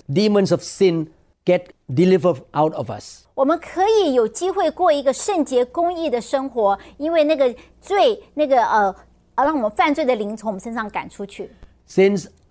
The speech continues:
Speaker 1: I and my wife and my church, New Hope International Church, received the fire of God.
Speaker 2: 当我和我的太太还有我的会友们，就是新希望国际教会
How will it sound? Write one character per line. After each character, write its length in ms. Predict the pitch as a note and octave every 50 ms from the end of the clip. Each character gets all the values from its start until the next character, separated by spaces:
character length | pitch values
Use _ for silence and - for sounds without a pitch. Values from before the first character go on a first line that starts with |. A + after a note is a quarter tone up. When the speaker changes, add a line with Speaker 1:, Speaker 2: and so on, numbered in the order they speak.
| _ _ _
Speaker 1:
I 260 | - D#3 D#3+ E3 D#3
and 40 | D3
my 320 | D3+ D3+ D#3 D#3 C#3 C3 - _
wife 380 | - B2 D3 D#3+ E3 F3+ F#3+ F#3 - - -
and 300 | C#3+ C3+ B2 B2 A#2+ G#2+ - _ _ _
my 280 | - C3+ C3 C#3 D3 D3
church, 360 | C#3+ - - E3+ E3 D#3+ - -
New 140 | D#3 D3+
Hope 200 | C3 A#2+ D#3 -
International 600 | - C#3 C#3 D3 C#3 C#3 C#3+ - - D3+ D3+ C#3+
Church, 300 | C3 - - D3 C#3 C#3+ - _ _ _ _ _
received 540 | - E3+ E3 - - - F#3 F#3+ G3 F#3+ -
the 80 | D3
fire 340 | C3+ - - D#3+ D3 C#3 C#3
of 140 | C#3 C3 -
God. 220 | - C3+ A#2 G2+ - - _ _ _ _
Speaker 2:
当 240 | F4+ G4 G4+ F#4
我 160 | E4 D4 A#3+ G#3+
和 200 | - - C#4+ D#4+
我 200 | E4 D4+ A#3 G#3
的 120 | A3+ A#3
太 240 | - - - F#4+ E4+
太 200 | E4+ D4+ G#3+ G3+
还 140 | G#3+ B3 B3+
有 100 | C#4+ C#4
我 160 | C4 A3+ G#3
的 160 | E3+ G3+ G#3+ G#3 C#4
会 260 | B3 - - F#4+ F4 D4
友 140 | C4 G#3
们， 240 | F#3+ F#3+ G3 G#3 A3+ G#3+
就 100 | C#4 C#4+
是 240 | B3+ C#4 C4+ A#3+ - - A3
新 200 | - - D4+ E4+
希 160 | - - E4+
望 200 | D#4+ D4+ C4+ B3
国 180 | A#3+ B3 A#3+ B3
际 140 | C4+ D4
教 160 | C4+ E4 C#4 B3+
会 220 | C#4+ C4+ A#3+ A3